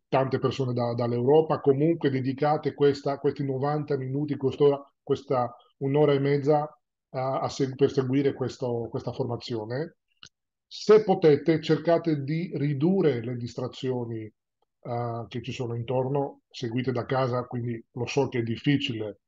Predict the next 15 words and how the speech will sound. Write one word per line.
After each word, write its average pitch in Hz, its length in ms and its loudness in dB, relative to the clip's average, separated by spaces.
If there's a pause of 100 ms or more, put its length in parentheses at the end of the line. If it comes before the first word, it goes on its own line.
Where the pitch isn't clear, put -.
(680)
rimanere 120 480 -2
concentrati, 123 640 0
magari 117 380 -2
chiudete, 120 720 -2 (360)
eh, 117 320 -2
altri 120 400 2
tab, 139 380 6
eh, 117 500 0
il 117 120 -2
vostro 123 300 -2
browser, 143 540 6
cercate 151 560 2
di 127 100 -4
fare 131 600 -2 (260)
il, 131 240 -4